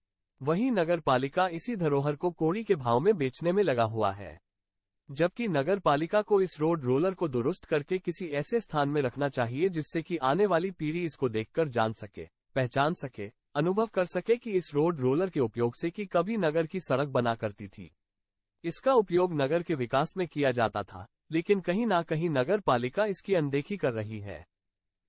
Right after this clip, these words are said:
इस रोड रोलर को धरोहर के रूप में रखने के लिए नगर के ही एक नागरिक राकेश विश्वकर्मा ने कलेक्टर और नागा पालिका अधिकारी को आवेदन सौंप निवेदन किया है कि इस रोड रोलर को धरोहर के रूप में रखा जाए।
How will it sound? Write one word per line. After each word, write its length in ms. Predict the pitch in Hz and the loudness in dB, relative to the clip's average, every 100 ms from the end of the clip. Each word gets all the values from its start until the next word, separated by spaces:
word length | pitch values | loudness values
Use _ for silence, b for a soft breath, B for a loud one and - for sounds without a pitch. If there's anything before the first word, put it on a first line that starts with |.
| - | -2
इस 160 | 214 - | 0 0
रोड 280 | 170 208 156 | 2 4 4
रोलर 300 | 147 170 185 | 2 2 2
को 140 | 196 | 0
धरोहर 400 | 151 127 131 160 | 0 0 0 0
के 120 | 156 | 0
रूप 240 | 143 151 - | 0 0 0
में 80 | 175 | -2
रखने 280 | 139 156 165 | -2 -2 -4
के 140 | 165 | -2
लिए 180 | 156 170 | 0 0
नगर 300 | 139 127 180 | 0 0 -2
के 120 | 185 | -2
ही 180 | 170 185 | -4 -2
एक 160 | 165 156 | -2 0
नागरिक 400 | 139 143 208 208 | 0 0 -2 -2
राकेश 440 | 151 123 143 147 - | 0 0 0 -4 -4
विश्वकर्मा 520 | 123 - - 170 185 | -6 -4 -2 0 2
ने 120 | 175 | 0
कलेक्टर 440 | 170 135 151 - 190 | -2 -2 -2 -2 -2
और 200 | 151 151 | 2 0
नागा 320 | 127 131 180 | 2 2 2
पालिका 440 | 196 139 127 127 135 | 2 2 0 2 0
अधिकारी 420 | 117 113 113 139 | 0 0 0 0
को 160 | 156 139 | -2 0
आवेदन 440 | 120 123 151 190 | 2 2 0 -2
सौंप 300 | 185 156 151 | 0 -2 0
निवेदन 380 | 139 131 139 165 | 0 0 0 -2
किया 260 | 135 123 117 | -2 0 0
है 160 | 190 | -2
कि 140 | 214 190 | -6 -10
इस 200 | 208 - | -10 -6
रोड 280 | 165 180 196 | 2 2 4
रोलर 280 | 151 151 170 | 2 2 2
को 160 | 233 | 2
धरोहर 400 | 185 135 120 147 | 2 2 0 0
के 140 | 151 151 | 0 0
रूप 220 | 127 120 | 0 0
में 100 | 175 | -2
रखा 260 | 147 - 110 | -2 -2 -6
जाए। 320 | 104 85 | -6 -8